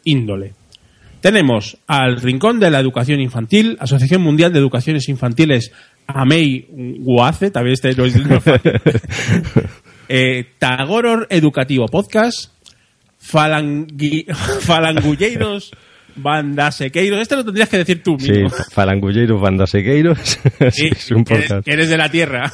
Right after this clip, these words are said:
Speaker 2: Sí, sí.
Speaker 1: L de Lengua,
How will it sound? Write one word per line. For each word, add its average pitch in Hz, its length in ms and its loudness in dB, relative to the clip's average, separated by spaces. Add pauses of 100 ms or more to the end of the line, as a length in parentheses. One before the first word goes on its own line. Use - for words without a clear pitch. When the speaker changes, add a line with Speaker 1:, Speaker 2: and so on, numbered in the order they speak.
Speaker 2:
Sí, 104 220 2
sí. 101 220 -2 (1000)
Speaker 1:
L 214 260 0
de 127 120 -4
Lengua, 233 520 0